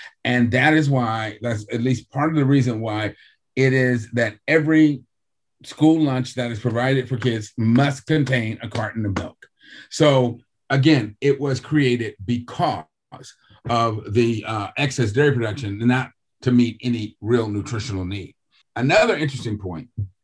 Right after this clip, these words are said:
one of the most disgusting snack foods around are, in my opinion, are Cheetos. They look like little orange turds. And <laughs> I always wondered, who thought this was a good idea? I found out.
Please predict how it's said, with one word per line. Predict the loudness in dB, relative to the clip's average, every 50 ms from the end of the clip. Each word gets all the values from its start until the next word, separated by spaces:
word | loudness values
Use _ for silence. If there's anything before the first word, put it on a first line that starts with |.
| _ _ _ _ _ _ _
one | -2 0 2 2 2
of | 2 0
the | 0
most | 0 0 0 0 -2
disgusting | -6 -8 -6 -4 -2 -2 -2 -2 -4 -8 -8
snack | -8 -6 -6 -6 -8 -8 -10
foods | -10 -10 -10 -8 -8 -8
around | -8 -8 -8 -10 -14 -16 -18 -20 -20 -20 -20 -20 _ _ _ -6
are, | -4 -2 -2 -2 -2 -4 -4 -6 -8 -10 -12 _ _ _ _ _ _ _ _ _ _
in | -4 -2
my | 0 0 0 -2 -4
opinion, | -6 -6 -6 -6 -6 -6 -10 -16 -20 _ _ _ _ -20 _ -12 -6
are | -6 -4
Cheetos. | -2 0 0 0 0 0 -4 -10 -18 -16 -6
They | -2 0
look | 0 0 2 2
like | 0 0 0
little | 0 -2 -2 -2
orange | -2 -2 -4 -4 -6 -8 -10
turds. | -10 -10 -8 -10 -12 -16 -20 -20 _ _ _ _ _ _ _ -20 -20 -20 _ -2
And | 0 2 2 2 4 2 2 2 0 -4 -10 -18 -20 -20 -20 -20 _ _
<laughs> | _ _ _ _ _ _ _ _ _ _ 2
I | 4 4 6
always | 6 4 4 2 2 2
wondered, | 2 2 2 4 4 4 4 2 -6 _ _ _ _ _ _
who | 4 6 6 6
thought | 6 4 2 2 2 2
this | 0 0 2
was | 0 2
a | 2
good | 2 2 2
idea? | 0 -2 -4 -8 -10 -12 -12 -14 -16 -16 _ _ _ _ _ _ _ _ _ _ _ _ -16 -6 0
I | 2 2 2
found | 2 2 2 2 2 2 2 2
out. | 2 2 0 -2